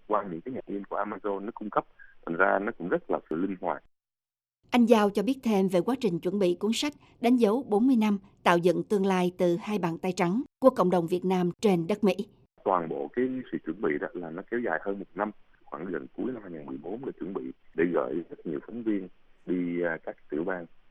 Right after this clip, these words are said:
Speaker 1: trong nước Mỹ, đến các cộng đồng lớn đó, để viết về cuộc sống của người Việt Nam ở đó. Ngoài ra, chúng tôi còn phát động cái cuộc tham dự viết chung với lại Nhật báo Người Việt là ngay từ đầu năm hai nghìn mười lăm để thành một cái cuốn nó khả dĩ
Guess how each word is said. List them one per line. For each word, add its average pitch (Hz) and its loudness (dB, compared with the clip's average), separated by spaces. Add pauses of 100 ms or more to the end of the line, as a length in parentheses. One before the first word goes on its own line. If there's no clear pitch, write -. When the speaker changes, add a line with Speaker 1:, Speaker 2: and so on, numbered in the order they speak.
(120)
Speaker 1:
trong 87 -8
nước 101 -6
Mỹ, 85 -6 (400)
đến 120 -2
các 127 -8
cộng - -12
đồng 147 -6
lớn 123 -2
đó, 196 -8 (140)
để - -10
viết 170 -4 (160)
về 127 -6 (160)
cuộc - -10
sống 113 -12
của 87 -10
người 85 -10
Việt - -16
Nam 78 -8
ở 73 -10
đó. 95 -8 (500)
Ngoài 92 -2
ra, 101 2 (180)
chúng 113 -10
tôi 107 -6
còn - -14
phát 160 -6
động 147 -6
cái 131 -2 (180)
cuộc 71 -6 (240)
tham 110 -2
dự 69 -2
viết 139 -4
chung 117 0
với 117 -4
lại 90 -10
Nhật 71 -12
báo 95 -8
Người 101 -6
Việt 73 -6 (380)
là 78 -10
ngay 92 -2
từ 85 -4
đầu 73 -2
năm 87 -4
hai 95 -12
nghìn 80 -8
mười 71 -6
lăm 90 -6 (420)
để 80 -2 (140)
thành 73 -12
một 69 -12
cái 104 -8 (140)
cuốn 117 -6
nó 131 -10 (320)
khả 90 -2
dĩ 78 -2